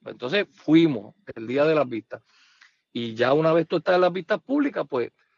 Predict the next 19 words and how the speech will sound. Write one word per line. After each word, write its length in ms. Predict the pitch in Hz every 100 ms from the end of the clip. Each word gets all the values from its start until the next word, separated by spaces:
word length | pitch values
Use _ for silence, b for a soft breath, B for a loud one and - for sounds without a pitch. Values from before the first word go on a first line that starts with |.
| _
se, 400 | - - 117 -
hay 240 | 127 143 - _
diferentes 640 | 151 143 131 123 131 165
sectores 460 | - 147 - 170 170
allí 200 | 170 175
representados, 800 | 180 185 180 208 214 285 277 226 _ _ _ -
le 220 | 123 120
dan 200 | 127 147
turnos 420 | - 185 208 190
para 200 | - 175 175
hablar. 260 | 202 240 -
A, 200 | 147 139 147
a, 160 | 143 139
yo 120 | 135
estuve 260 | 165 247 254
en 60 |
el 100 | 202
segundo 340 | 156 135 151 170
panel. 300 | 165 123